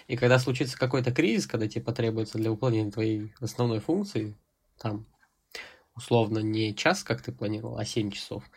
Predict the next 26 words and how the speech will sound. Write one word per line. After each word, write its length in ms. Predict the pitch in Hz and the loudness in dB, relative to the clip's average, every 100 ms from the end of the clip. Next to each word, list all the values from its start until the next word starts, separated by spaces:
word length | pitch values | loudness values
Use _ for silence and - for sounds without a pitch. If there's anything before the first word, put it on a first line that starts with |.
| - - - _ - | -20 -20 -20 _ -6
у 100 | 110 | -2
тебя 180 | 151 151 | 0 2
будет 180 | 151 | 2
жопа, 320 | 120 131 113 107 | 0 0 -2 -2
потому 180 | 107 | -6
что 140 | 104 - | -6 -6
ты 60 | |
вторую 320 | 123 135 120 110 | -2 2 4 2
не 80 | 104 | -2
сможешь 280 | 110 107 | -4 -6
выполнять. 400 | 123 - 110 107 - - - - - - | -8 -8 -6 -6 -8 -10 -10 -14 -14 -2
<laughs> 100 | - - - - - - - - - | 0 0 -4 -14 -20 -18 -18 -20 -2
Большую 380 | 135 165 - - | 0 2 2 2
часть 220 | 143 127 | 2 4
времени, 580 | 165 214 147 120 123 123 - _ _ _ _ _ _ - | 6 6 6 2 0 -4 -12 _ _ _ _ _ _ -4
так 140 | 120 | 0
как 180 | 123 123 | 2 2
мне 380 | 123 120 117 113 139 | 4 4 4 0 -6
стало, 440 | 127 - 113 117 135 - - - | -12 -4 -2 -2 -6 -14 -12 0
а. 240 | 127 120 - _ _ _ - - - - _ _ _ - | 2 2 0 _ _ _ -18 -16 -14 -18 _ _ _ 0
Короче, 360 | 143 147 127 - - _ _ - | 4 4 4 -4 -20 _ _ -2
так 120 | - 131 | 4 4
как 140 | 127 | 4
у 40 | |
меня 360 | 139 135 127 120 | 4 8 8 6
сэкономилась 720 | - - - 131 123 120 120 | 0 -2 2 6 6 6 2